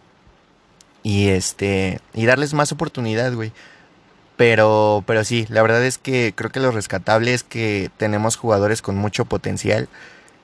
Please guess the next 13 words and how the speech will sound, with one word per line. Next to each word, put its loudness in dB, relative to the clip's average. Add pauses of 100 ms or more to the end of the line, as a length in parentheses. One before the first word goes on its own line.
(540)
Que 4
exploten 2
y, -4
y -2
despeguen 2
en 0
primera 0
división -2
ya 2
es -4
otra -4
cosa, -4
güey. -6